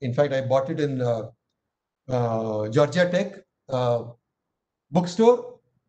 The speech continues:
My friend was there. Um, he said, uh, "Kannan, it's a great book." Uh, friend is Saktivel. He said, "Kannan, this is a great book. Why don't you buy it?" So I bought that book. This I bought in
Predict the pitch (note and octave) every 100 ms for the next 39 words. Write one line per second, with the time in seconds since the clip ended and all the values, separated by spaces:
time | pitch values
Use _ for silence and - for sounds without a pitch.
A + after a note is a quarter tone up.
0 | _ D3+ D3 D3 D#3+ E3+ E3 D#3 D#3+ D#3+
1 | E3+ F3 F3 - - C3 C3 B2+ B2 D3
2 | D3+ E3 D#3+ D#3 - _ _ _ - C3+
3 | C3 F3 F3 E3 B2+ C#3+ D3+ F3 D3+ F3
4 | F3 - _ C3+ B2 A#2 D3 D3 C#3+ D3+
5 | D3 F3+ G3 G3 G3 - _ _ E3 E3
6 | G3 - F#3+ G#3+ G3 F3+ C#3+ F3+ E3+ F3
7 | D#3 F3 F#3 E3+ C#3+ B2 C3+ C3 A#2 -
8 | _ _ - C#3 B2+ D3 C#3+ G2 - _
9 | _ _ _ _ _ _ _ _ _ _
10 | _ _ _ _ _ D#3 B3+ - - F#3+
11 | F3 F#3 G#3+ - G#3+ G#3+ A#3+ A#3+